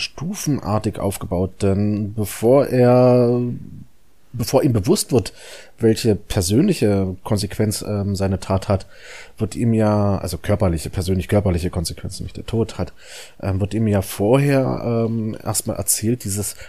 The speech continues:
was diese Strafe im Gefängnis, äh, was, was im Gefängnis sein für die, als, als Strafe ist. Ne? Ich meine, er kommt ins Gefängnis und man nimmt ihm die Freiheit. Er ist sich ja am Anfang gar nicht bewusst, was das eigentlich bedeutet.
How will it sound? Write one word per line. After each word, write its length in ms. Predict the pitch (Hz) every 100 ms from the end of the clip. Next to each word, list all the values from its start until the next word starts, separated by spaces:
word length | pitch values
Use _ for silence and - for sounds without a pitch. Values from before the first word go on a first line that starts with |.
| -
was 180 | - -
diese 240 | 107 90
Strafe 720 | 92 - - - 104 202 -
im 100 | -
Gefängnis, 640 | 117 - 127 190 110 - -
äh, 80 | 107
was, 180 | 110
was 140 | 117 -
im 120 | 104
Gefängnis 360 | 107 135 185 -
sein 160 | 139
für 120 | -
die, 260 | 110 113 95
als, 200 | 113 -
als 160 | 113 -
Strafe 400 | - 127 196 -
ist. 280 | 87 - - - - -
Ne? 180 | 120 -
Ich 80 | 120
meine, 140 | 113
er 80 | 101
kommt 180 | 120 123
ins 160 | 113 -
Gefängnis 440 | 95 104 165 -
und 80 | 120
man 140 | 113
nimmt 240 | 135 190 -
ihm 120 | 131
die 100 | 131
Freiheit. 480 | - - 143 95 -
Er 120 | 71
ist 120 | -
sich 160 | 139 127
ja 80 |
am 140 | - 120
Anfang 280 | 175 170 123
gar 200 | 107 117
nicht 160 | -
bewusst, 400 | 98 98 220 -
was 100 | 107
das 140 | 104 -
eigentlich 280 | 98 95
bedeutet. 480 | - 110 151 127 -